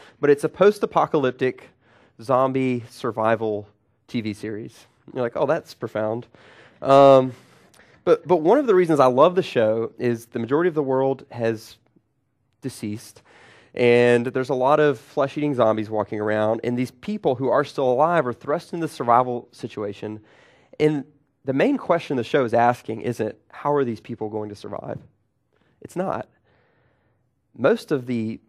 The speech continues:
plot twists and the character conflict revolves around the question of, "What does it mean to be human? The world's falling apart. We're fighting for survival.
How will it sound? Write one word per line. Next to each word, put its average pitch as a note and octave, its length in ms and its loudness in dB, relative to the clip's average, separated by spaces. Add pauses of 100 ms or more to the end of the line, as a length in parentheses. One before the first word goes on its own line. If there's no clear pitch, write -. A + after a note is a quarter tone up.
(260)
plot - 300 -4
twists F3 640 -6
and G#2+ 240 -6
the G#2 80 -10
character D#3+ 400 -6
conflict C3 800 -6
revolves C3 420 -4
around C3+ 160 -4
the A#2+ 60 -6
question A2 420 -12
of, G2+ 220 -10 (1200)
"What D#3 120 -6
does D#3 100 -6
it B2 80 -8
mean B2 160 -6
to A2+ 60 -8
be G#2 100 -14
human? G#2 360 -12 (1700)
The - 60 -14
world's C#3 300 0
falling C3+ 320 -4
apart. G#2+ 500 -10 (880)
We're A2 80 -10
fighting C3 340 0
for B2 140 -10
survival. G#2+ 640 -8